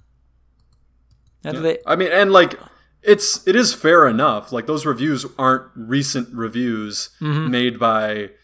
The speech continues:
Speaker 2: contrarians. Like, they were reviews in the time. I do remember the Paddington Two review was <laughs> kinda weird. Like, it was like, "Hmm,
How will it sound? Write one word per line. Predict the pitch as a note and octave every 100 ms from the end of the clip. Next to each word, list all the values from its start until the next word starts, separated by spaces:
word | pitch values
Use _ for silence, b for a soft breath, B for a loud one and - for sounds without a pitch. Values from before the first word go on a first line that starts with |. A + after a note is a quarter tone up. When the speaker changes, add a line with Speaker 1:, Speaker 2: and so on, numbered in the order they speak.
| b b
Speaker 2:
contrarians. | - B2+ - C#3+ C3+ G#2+ G#2 G2+ G2+ - -
Like, | A#2 A#2
they | C3
were | A#2+ E3 C3+ A2+ G#2+ G2 _ -
reviews | B2+ B2 C#3+ A#2+ A2 - -
in | D3+ C#3+
the | A2+
time. | A2 B2+ A#2+ G#2 G2+ G2 - _ _ _ _ _ _ -
I | C#3+
do | D3+ A3+
remember | F#3+ F3+
the | D3+
Paddington | - C#3 D#3 C#3 C#3 B2+
Two | - C#3
review | C3+ A2+ A2+
was | G#2+ A#2+ C3 -
<laughs> | -
kinda | C#3 A#2+
weird. | A#2 B2+ A#2 C#3 F3+ C#3+
Like, | B2+ B2
it | C3
was | C3+ A#2
like, | B2 A#2 - b b b b -
"Hmm, | F#3+ F3 C#3+ B2